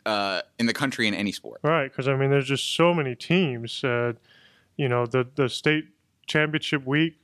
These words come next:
Speaker 2: over at A T and T Stadium, there's, there's twelve games in total, uh, spanning six classes.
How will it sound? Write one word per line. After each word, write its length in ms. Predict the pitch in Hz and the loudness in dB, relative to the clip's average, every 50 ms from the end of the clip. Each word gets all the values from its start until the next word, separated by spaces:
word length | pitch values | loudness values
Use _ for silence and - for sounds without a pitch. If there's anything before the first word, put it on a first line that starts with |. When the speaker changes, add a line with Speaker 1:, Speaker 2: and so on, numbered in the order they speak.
| - - | -8 -4
Speaker 2:
over 320 | 147 143 135 139 131 139 | 0 2 2 2 2 2
at 80 | 139 135 | 2 2
A 100 | 139 143 | 2 0
T 140 | - - 143 | -2 -4 -6
and 60 | - | -4
T 100 | - 143 | -4 -4
Stadium, 480 | - - - 139 139 143 147 151 143 131 | -6 -2 0 0 2 2 2 0 0 0
there's, 240 | 127 120 - - - _ | -2 -4 -4 -6 -8 _
there's 180 | - 127 - - | -4 -4 -4 -2
twelve 320 | - - 151 156 147 135 | 0 2 2 2 2 2
games 380 | 131 139 143 147 143 139 127 131 | 0 0 0 0 0 -2 -2 -4
in 100 | 127 - | -4 -4
total, 540 | - - 143 147 151 156 156 156 156 - _ _ _ _ - _ - _ - _ | 0 2 2 2 4 4 2 2 0 -2 _ _ _ _ -20 _ -20 _ -12 _
uh, 160 | - 123 117 117 | -2 -2 -2 -2
spanning 480 | - - - 139 139 139 139 139 131 - | -4 -4 0 0 2 2 2 0 -4 -4
six 320 | - - - 151 143 - | -6 -4 -2 -2 -2 -4
classes. 840 | - - - 143 135 139 139 - - 156 151 156 156 147 - - | -10 -4 0 2 2 2 2 0 -2 -2 -2 0 -2 -4 -6 -12